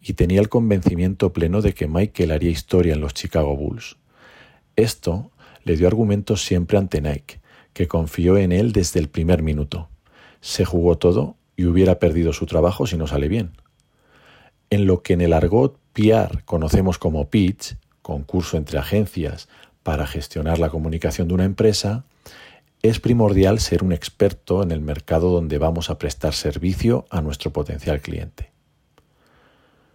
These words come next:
Dos, ganarse la confianza de quien toma la decisión.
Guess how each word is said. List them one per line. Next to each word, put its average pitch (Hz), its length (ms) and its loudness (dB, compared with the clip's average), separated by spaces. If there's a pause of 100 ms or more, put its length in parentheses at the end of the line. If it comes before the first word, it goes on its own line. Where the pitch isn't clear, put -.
(200)
Dos, - 500 -2 (180)
ganarse 90 500 2
la 107 120 4
confianza 101 800 0
de 87 180 0
quien 80 260 -4
toma 165 240 4
la 78 100 4
decisión. - 560 -2